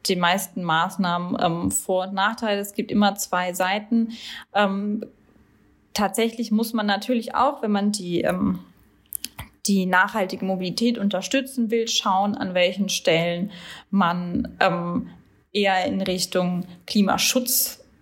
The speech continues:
arbeitet, zu sagen, wir wollen, ähm, den Fahrradverkehr fördern und wo in Richtung Klimaanpassung. Ich denke, dass wir eigentlich, ähm, eine relativ gute Balance zwischen beidem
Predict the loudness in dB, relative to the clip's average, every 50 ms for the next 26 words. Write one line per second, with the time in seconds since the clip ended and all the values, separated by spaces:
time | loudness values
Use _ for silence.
0 | _ -20 -18 -4 -2 0 2 2 2 2 2 2 2 0 -2 -4 -6 -4 -2 -4
1 | -4 0 0 0 2 0 0 -2 -6 -6 -2 -2 0 0 0 0 -2 -2 0 0
2 | 0 -2 -2 -2 -2 -4 -2 -2 -2 -2 -2 -2 -2 -2 -4 -4 -2 -2 0 0
3 | 0 -2 -2 -4 -4 -4 -2 -2 -2 -2 -2 -2 -2 -2 -2 0 0 -2 -4 -4
4 | -4 -4 -4 -4 -2 -2 -4 -4 -6 -10 -16 -20 -20 -6 _ -2 0 0 0 0
5 | 0 -2 -2 -4 -4 -2 -2 0 2 2 2 2 2 0 0 0 -2 -2 0 0
6 | 0 0 -2 0 2 2 2 2 0 0 -2 -2 -2 0 -2 -2 0 0 0 0
7 | 0 0 -4 -2 -2 -2 -2 -2 -4 -8 -10 -16 -18 -16 -16 -18 -10 0 2 4
8 | 4 4 0 -4 -4 -4 -2 0 0 0 0 0 -2 -4 -6 -6 -2 0 0 0
9 | 0 0 0 0 0 0 0 0 2 0 0 -2 -4 -6 -4 -2 -2 0 0 0
10 | 0 2 2 2 2 0 -2 -2 -4